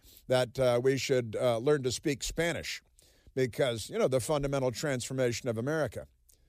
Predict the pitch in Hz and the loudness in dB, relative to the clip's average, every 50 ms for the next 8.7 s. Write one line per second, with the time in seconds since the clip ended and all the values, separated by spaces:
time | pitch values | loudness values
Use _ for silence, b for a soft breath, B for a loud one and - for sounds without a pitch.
0 | b b b - 120 123 123 110 - 127 117 117 117 113 113 110 110 110 147 143 | b b b -4 0 0 0 0 0 0 0 0 -2 -4 -4 -4 0 2 2 2
1 | 127 117 113 123 123 113 - 151 135 120 - - 156 147 135 135 123 110 117 104 | 2 0 -4 -4 -4 -2 2 2 2 0 0 0 0 2 2 0 0 -2 -4 -4
2 | - _ b b b b b b b b b b b b b b 151 139 135 131 | -4 _ b b b b b b b b b b b b b b 2 2 4 4
3 | 175 196 190 165 127 - - 196 196 190 - - - 143 110 95 - - 139 127 | 4 4 4 2 0 2 2 2 2 2 -2 -8 -4 -4 -4 -4 -2 0 0 2
4 | 127 127 127 147 151 143 127 101 - 131 110 90 - - - - - - 101 110 | 2 4 4 4 2 2 0 -4 -2 -2 -2 -2 -2 -6 -8 -8 -6 -2 0 2
5 | 113 113 113 120 131 131 117 123 123 117 113 120 139 147 - - 202 202 185 175 | 2 2 2 2 0 0 0 0 -2 -2 0 0 0 0 2 2 2 2 2 0
6 | 151 - - 233 262 240 170 113 78 78 - - 120 117 117 117 117 104 - - | -2 -2 0 0 0 0 0 -2 -6 -8 -8 -6 -4 -2 0 0 0 0 0 -2
7 | 170 151 - 135 123 113 107 104 117 117 117 117 107 101 - 151 135 123 - - | -2 -2 0 0 0 0 0 0 0 -2 -2 -2 -4 0 0 0 0 0 -2 -4
8 | - 107 95 92 98 92 - 117 107 104 101 101 98 | -6 -6 -6 -6 -6 -6 -6 -6 -4 -4 -4 -6 -6